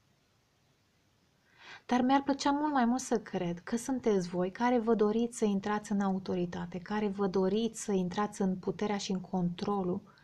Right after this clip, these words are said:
pe care îl puteți avea asupra vieții voastre. Seamănă foarte mult acest rege de, de bâte cu împăratul. Este o persoană în control.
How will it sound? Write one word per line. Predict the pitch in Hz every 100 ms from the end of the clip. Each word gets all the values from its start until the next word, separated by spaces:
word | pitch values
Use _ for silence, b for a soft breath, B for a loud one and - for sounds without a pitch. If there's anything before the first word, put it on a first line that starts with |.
| b b b b _
pe | 208
care | - 196
îl | 180
puteți | - 180 262 277
avea | 202 180 202
asupra | 196 196 196
vieții | 180 180 180 185
voastre. | 180 170 170 - -
Seamănă | - 240 247 240
foarte | 233 226 220 208
mult | 196
acest | 190 180 202 190
rege | 190 175 175
de, | 170 170 160
de | 175 175
bâte | 196 214 202
cu | - 190 -
împăratul. | 190 185 180 175 175 - - b b
Este | - 208 240
o |
persoană | 220 190 196 202
în |
control. | 180 180 165 165 - -